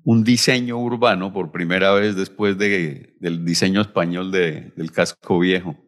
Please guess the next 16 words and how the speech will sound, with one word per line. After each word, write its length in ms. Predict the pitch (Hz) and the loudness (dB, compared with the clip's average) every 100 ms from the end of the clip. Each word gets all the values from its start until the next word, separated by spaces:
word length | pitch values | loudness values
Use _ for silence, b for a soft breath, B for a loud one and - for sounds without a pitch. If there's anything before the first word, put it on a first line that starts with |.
| _ _ _ - | _ _ _ -6
de 120 | 85 | -4
mil 260 | 80 78 | -2 -4
seiscientos 960 | 80 82 78 85 95 92 92 - 87 80 | -4 -4 -4 -2 0 0 -2 -2 -2 -4
setenta 760 | - - - - - 80 76 78 | -10 -12 -8 -6 -4 -4 -2 -2
y 80 | |
tres. 580 | 73 87 82 - - _ _ B B B B B B B B _ _ _ _ | -2 -2 -2 -4 -10 _ _ B B B B B B B B _ _ _ _
Crearon 460 | - 98 95 107 107 | 0 4 4 2 0
un 220 | 110 107 | -2 -2
diseño 680 | 117 - 107 92 95 120 - _ _ _ _ | 0 0 0 0 -2 -4 -8 _ _ _ _
en 120 | 104 90 | -4 -2
mil 100 | 85 | 0
novecientos 560 | 82 80 87 85 98 | 0 0 -2 2 0
diez 580 | 87 98 101 - - - _ _ - | 2 0 0 -4 -12 -20 _ _ -6
de 120 | 95 | -2
unas 260 | 90 107 | 0 0
manzanas 880 | 95 85 85 95 90 101 104 - - | 0 -2 0 -2 -2 -4 -8 -14 -18